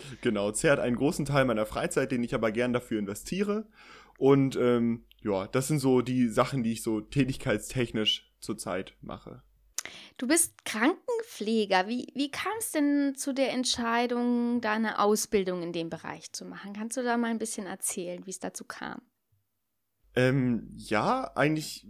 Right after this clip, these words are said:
Speaker 1: gar nicht so klassisch. Also es ist jetzt nicht so, dass ich irgendwie immer dachte, ich will Krankenpfleger werden oder so. Es gibt ja auch viele,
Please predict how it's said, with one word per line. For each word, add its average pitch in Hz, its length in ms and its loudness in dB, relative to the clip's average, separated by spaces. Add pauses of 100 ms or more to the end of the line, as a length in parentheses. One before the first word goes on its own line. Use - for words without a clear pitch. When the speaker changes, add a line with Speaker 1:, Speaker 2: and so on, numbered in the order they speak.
Speaker 1:
gar 123 220 4
nicht 175 160 0
so 127 520 4 (140)
klassisch. 175 600 4
Also 120 200 2
es 117 160 -2
ist 127 100 -10
jetzt 131 160 2
nicht 147 120 0
so, 135 100 2
dass 127 160 2
ich 123 120 -6
irgendwie 120 280 0
immer 135 160 2
dachte, 123 260 -2
ich 120 100 -14
will 110 80 -6
Krankenpfleger 156 580 0
werden 131 280 0
oder 123 120 0
so. 120 140 -2
Es 127 100 -6
gibt 123 160 -4
ja 107 80 2
auch 113 100 -4
viele, 143 400 0